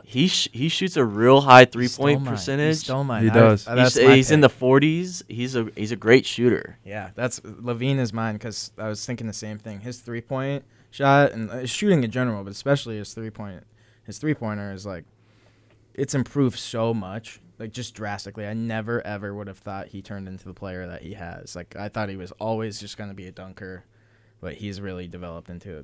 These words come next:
Speaker 2: just such a great player and shooter, and I think LaVine's gonna take it home.
Speaker 1: Yeah, that's a great pick. Uh, I mean, I have to support my guys, but
Speaker 2: Yeah,
Speaker 1: if I,
Speaker 2: I,
Speaker 1: if
Speaker 2: I
Speaker 1: I
Speaker 2: feel that.
Speaker 1: didn't, it would be Zach LaVine. So.
Speaker 2: I mean, if Colin Sexton was in it, I would pick Sexton.
Speaker 1: Yeah.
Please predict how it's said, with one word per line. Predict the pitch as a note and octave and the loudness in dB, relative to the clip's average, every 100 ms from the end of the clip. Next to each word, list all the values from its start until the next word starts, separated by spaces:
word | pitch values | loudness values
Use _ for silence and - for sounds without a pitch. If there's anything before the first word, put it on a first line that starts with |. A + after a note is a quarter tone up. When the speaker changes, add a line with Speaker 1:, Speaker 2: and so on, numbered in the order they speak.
| _ | _
Speaker 2:
just | - F2 | -18 -14
such | - F2 | -12 -14
a | - | -14
great | F2+ D#2+ - | -14 -16 -16
player | - G2 F2+ | -14 -12 -12
and | F2 | -14
shooter, | - G2 G2+ A2+ A#2+ | -14 -12 -8 -6 -8
and | D#2 F2 E2+ - - | -10 -16 -16 -18 -16
I | F#2 | -16
think | F2+ - | -16 -16
LaVine's | E2 F2 E2+ | -16 -16 -16
gonna | - - | -18 -18
take | - - | -18 -18
it | - | -16
home. | F2 F2 F#2 - _ - | -16 -16 -18 -20 _ 8
Speaker 1:
Yeah, | A#2 | 10
that's | G#2+ C#3 | 12 8
a | |
great | G#2 A2 A#2+ - | 4 6 6 6
pick. | A#2 A#2 - | 4 4 4
Uh, | F#2 F#2+ E2 - _ _ _ _ _ - | 2 4 2 -4 _ _ _ _ _ -8
I | A#2+ | 0
mean, | B2 | 8
I | A#2+ | 10
have | A#2+ A#2+ | 10 6
to | - | 2
support | - - G#2 D2+ | -12 -8 -8 -6
my | F2 | -4
guys, | F#2 F2 D#2 E2+ | 0 0 -2 -4
but | G#2 | 2
Speaker 2:
Yeah, | A#2 | 8
Speaker 1:
if | |
I, | B2 | 10
Speaker 2:
I, | A#2+ B2+ | 10 8
Speaker 1:
if | C3 C3+ | 2 10
Speaker 2:
I | C3 | 10
Speaker 1:
I | |
Speaker 2:
feel | B2 | 12
that. | |
Speaker 1:
didn't, | D3+ G#3+ A2+ G#2 G#2+ - _ | 12 12 12 0 -4 -12 _
it | A#2 | 2
would | A2+ G#2+ | 2 2
be | A2 | -2
Zach | F#2 F2 - | -2 -6 -6
LaVine. | E2+ E2+ C2+ - | -10 -10 -10 -8
So. | - | -2
Speaker 2:
I | |
mean, | C3 B2+ | 0 0
if | B2 - | -4 -6
Colin | C#3 C3 | -2 -2
Sexton | A2+ A#2 A#2 A#2 | -2 -6 -8 -12
was | F#2+ F#2+ | -14 -16
in | F#2 | -16
it, | |
I | F#2 | -14
would | F#2 - | -16 -16
pick | - - | -20 -18
Sexton. | - - - G#2+ | -20 -20 -20 0
Speaker 1:
Yeah. | F#3 A#2 - | 4 4 2